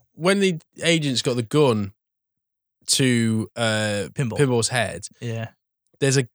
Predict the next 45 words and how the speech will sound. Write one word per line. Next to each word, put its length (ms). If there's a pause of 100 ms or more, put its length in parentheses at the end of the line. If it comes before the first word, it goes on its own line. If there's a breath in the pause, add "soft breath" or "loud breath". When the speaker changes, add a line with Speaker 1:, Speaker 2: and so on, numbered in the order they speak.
Speaker 1:
there's 180
another 320
inmate 300
about 280
to 100
flank 480
him, 140
and 100
Speaker 2:
Yes. 220
Speaker 1:
Poe 200
kinda 280
gives 300
him 100
the 120
eyes 360
if 100
to 100
say, 460
"On, 180
Speaker 2:
He's 120
Speaker 1:
on 160
your 100
left." 560
Speaker 2:
Yeah. 300 (380)
Speaker 1:
And 160
that 220
kinda 260
triggers 440
everyone 240
getting 180
shot. 420
And 140
it, 140
it 140
is 160
weird, 260
isn't 160
it? 80
'Cause 140
I 100
read 140
Speaker 2:
Yeah. 40
Speaker 1:
the 60
situation 500
as 140